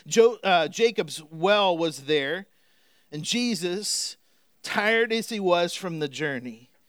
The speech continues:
sat down by the well, and it was about noon. Stop right there for a minute. There's a whole lot there to unpack.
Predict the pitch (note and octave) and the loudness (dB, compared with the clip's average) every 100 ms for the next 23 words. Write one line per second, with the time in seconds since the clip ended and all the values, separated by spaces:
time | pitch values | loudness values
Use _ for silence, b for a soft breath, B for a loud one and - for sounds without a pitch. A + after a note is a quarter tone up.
0 | _ _ _ _ _ - G3+ F3 D#3 D#3+ | _ _ _ _ _ -6 -2 -2 0 -4
1 | D#3 D3 C#3 C3 C#3 C3+ A#2+ A2+ _ _ | -2 0 0 -2 -2 0 -2 -8 _ _
2 | _ _ _ _ _ _ - D3+ D3+ C#3 | _ _ _ _ _ _ -10 -6 -6 -6
3 | C#3+ C3+ C#3+ C#3 C#3+ B2 A2+ A#2 _ _ | -4 -4 -4 -8 -6 -6 -8 -12 _ _
4 | _ _ _ _ _ _ _ _ b b | _ _ _ _ _ _ _ _ b b
5 | b b - - A#3 A#3 A3+ G#3 G3 F#3 | b b -6 0 0 2 2 2 2 -2
6 | G3 - F#3+ E3 F#3 F3+ G#3 F#3+ F3 - | -2 -2 -6 -4 -4 -2 -2 -2 -6 -12
7 | - G#3 F3 D#3 C3+ C#3 A#2+ - B2 C#3 | -8 -4 -4 -4 -4 -4 -6 -10 -8 -8
8 | B2 A#2+ A#2+ A2 - A#2 A2+ | -8 -10 -14 -14 -12 -12 -12